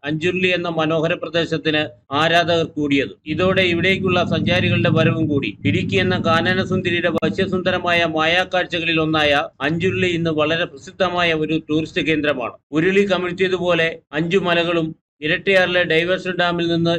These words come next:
ഇടുക്കി അണക്കെട്ടിലേക്ക് വെള്ളം ഒഴുകുന്ന ടണലുമാണ് ഇവിടുത്തെ പ്രധാന കാഴ്ചകൾ. ഇടുക്കി അണക്കെട്ട് തുടങ്ങുന്നത് തന്നെ ഇവിടെ നിന്നാണ്. വേനലായാലും മഴയായാലും അഞ്ചുരുളി ഒരുക്കുന്ന കാഴ്ചകൾക്കും മനോഹര അനുഭവങ്ങൾക്കും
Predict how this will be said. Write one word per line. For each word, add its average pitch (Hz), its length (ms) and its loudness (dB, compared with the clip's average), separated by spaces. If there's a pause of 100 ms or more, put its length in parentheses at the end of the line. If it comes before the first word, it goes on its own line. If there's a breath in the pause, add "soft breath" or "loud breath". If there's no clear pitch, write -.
ഇടുക്കി 160 260 -2
അണക്കെട്ടിലേക്ക് 170 580 -2
വെള്ളം 165 380 0
ഒഴുകുന്ന 165 520 0
ടണലുമാണ് 165 540 0
ഇവിടുത്തെ 156 280 -2
പ്രധാന 156 440 0
കാഴ്ചകൾ. 143 460 -2 (120)
ഇടുക്കി 170 280 -2
അണക്കെട്ട് 175 440 0
തുടങ്ങുന്നത് 170 520 2
തന്നെ 160 280 0 (140)
ഇവിടെ 151 200 -2
നിന്നാണ്. 139 380 -2 (200)
വേനലായാലും 180 840 4
മഴയായാലും 175 640 4
അഞ്ചുരുളി 175 380 0
ഒരുക്കുന്ന 170 500 0
കാഴ്ചകൾക്കും 160 600 0
മനോഹര 160 380 0
അനുഭവങ്ങൾക്കും 160 800 -2